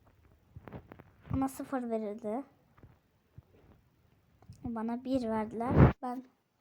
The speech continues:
bana iki puan verdiler. Toplam biz kazandık. İlk turdan kazandık. Sıradaki oyuna geçelim hemen.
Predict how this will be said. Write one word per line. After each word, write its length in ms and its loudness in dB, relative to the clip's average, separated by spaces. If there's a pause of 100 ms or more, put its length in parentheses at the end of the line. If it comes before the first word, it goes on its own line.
(540)
bana 140 0
iki 200 -4
puan 280 0
verdiler. 600 -4 (140)
Toplam 420 -8 (1080)
biz 100 -14
kazandık. 480 -4 (2500)
İlk 180 -4
turdan 340 -6
kazandık. 520 -6
Sıradaki 540 -2 (460)
oyuna 320 -4
geçelim 300 -4
hemen. 280 -4